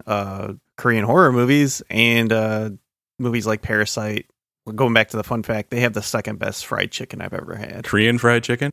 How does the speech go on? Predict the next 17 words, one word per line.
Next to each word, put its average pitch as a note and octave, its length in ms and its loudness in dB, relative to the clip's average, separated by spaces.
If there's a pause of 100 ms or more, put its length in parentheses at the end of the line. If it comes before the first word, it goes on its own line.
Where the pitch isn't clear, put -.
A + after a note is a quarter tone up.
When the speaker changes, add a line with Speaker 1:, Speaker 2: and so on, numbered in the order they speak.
Speaker 1:
Yes, G#2 440 0
it A2 160 -4
is G#2+ 180 -2
fantastic. G#2 680 -6
We A#2+ 100 -2
used A2+ 120 -4
to A2+ 60 -8
go G#2+ 100 -4
to G2+ 100 -6
a G2 60 -8
chicken - 300 -8
place A2 300 -8
when G#2+ 100 -6
I A2+ 100 -4
was G#2+ 120 -6
there. A#2+ 280 -2
Speaker 2:
Oh. G2+ 640 -2